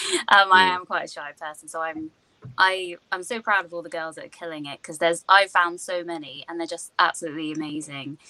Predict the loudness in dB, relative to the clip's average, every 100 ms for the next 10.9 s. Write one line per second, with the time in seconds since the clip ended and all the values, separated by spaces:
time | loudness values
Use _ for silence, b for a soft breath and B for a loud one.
0 | B B 2 4 4 0 -2 -2 -4 -4
1 | -4 -8 -8 -2 0 0 -4 -6 -2 -2
2 | -2 -8 -10 -10 -12 -12 -20 _ -8 -6
3 | -4 -6 -6 -6 -2 -2 2 4 6 4
4 | 2 -4 0 2 2 -2 -6 -2 0 0
5 | -2 -6 b b -2 0 0 0 -2 0
6 | 0 0 -2 -4 -4 -4 -4 -4 -4 -4
7 | -4 -4 -8 b b _ -2 0 4 4
8 | 4 0 -4 -6 -4 -2 -2 -6 -10 -10
9 | -4 -4 -4 -8 -8 -8 -6 -6 -4 -4
10 | -4 -4 -2 -2 -2 2 2 2